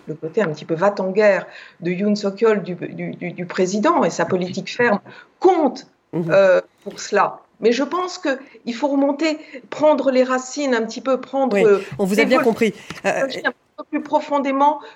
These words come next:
Speaker 1: que simplement une réaction, euh, à Yoon Suk-yeol.
Speaker 2: Pascal Daïs-Bourgeon, est-ce que finalement il veut la guerre aujourd'hui, alors, Kim Jong-un ?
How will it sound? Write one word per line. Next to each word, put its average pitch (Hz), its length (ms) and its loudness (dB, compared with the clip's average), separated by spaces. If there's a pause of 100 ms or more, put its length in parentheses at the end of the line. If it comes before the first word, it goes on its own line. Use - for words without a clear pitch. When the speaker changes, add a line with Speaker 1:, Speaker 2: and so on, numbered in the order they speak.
Speaker 1:
que 262 80 0
simplement 262 560 0
une 247 140 2
réaction, 240 680 -2 (360)
euh, 202 180 4
à 208 160 -2
Yoon 208 200 -2
Suk-yeol. 196 580 -10
Speaker 2:
Pascal 233 280 2
Daïs-Bourgeon, 208 580 2
est-ce 233 160 2
que 262 100 0
finalement 269 340 4
il 196 140 2
veut 233 120 2
la 196 140 4
guerre 156 300 0
aujourd'hui, 143 560 -4
alors, 139 260 -8
Kim 151 160 -6
Jong-un ? 139 380 -4